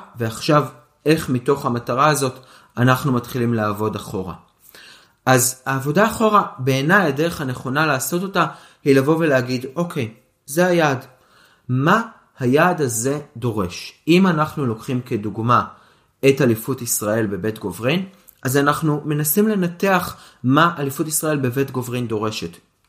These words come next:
במגוון אלמנטים, כן? גם אלמנטים פיזיולוגיים, גם אלמנטים טקטיים,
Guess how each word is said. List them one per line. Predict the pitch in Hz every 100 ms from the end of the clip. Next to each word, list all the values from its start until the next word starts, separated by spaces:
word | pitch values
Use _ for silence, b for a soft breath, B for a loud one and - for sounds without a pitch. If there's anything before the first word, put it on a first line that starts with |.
| _ _ _ 139
במגוון | 135 143 147 139 175 202
אלמנטים, | 180 160 165 - 113 95
כן? | - 143 139 B B -
גם | 117 143
אלמנטים | 160 143 131 127 127
פיזיולוגיים, | 120 123 107 104 104 123 151 127
גם | 107 117 127
אלמנטים | 120 113 113 113
טקטיים, | 107 127 127 - 120 95